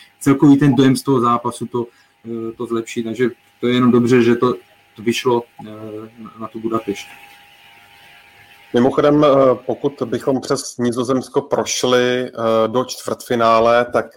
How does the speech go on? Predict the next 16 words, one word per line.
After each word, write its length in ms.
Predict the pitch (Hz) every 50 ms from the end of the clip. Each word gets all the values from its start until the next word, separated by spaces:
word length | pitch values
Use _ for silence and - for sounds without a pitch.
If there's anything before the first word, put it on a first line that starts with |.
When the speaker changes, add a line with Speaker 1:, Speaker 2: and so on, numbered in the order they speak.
| 117 107
Speaker 2:
bychom 380 | 107 120 110 - 131 127 123
v 80 | 123 -
tom 220 | - 135 131 120
Baku 340 | 110 120 117 - - 135 131
skutečně 480 | 135 - 131 113 127 110 - - 139 139
hráli. 500 | 139 139 123 113 110 110 107 104 110 113 - _ - _ _ _ _ _ _ _ _ _ _ _ _ -
A 440 | 117 113 113 113 110 110 113 113 113 - - - 117
narazili 520 | 127 123 123 117 120 117 113 123 127 123 120
bychom 420 | 120 120 - - 135 127 127 127
na 380 | 127 127 127 123 123 123 120 -
lepšího 720 | 117 117 117 117 - - 127 120 127 131 131 127 127 117 127
z 40 | 113
dvojice 400 | 113 120 120 113 - - 135 117
Wales, 540 | 120 120 120 123 127 123 - - - -
eh, 40 | 131 117 117 113 113 104
Dánsko. 720 | 101 113 101 98 101 104 - - - 117 104 110 135 139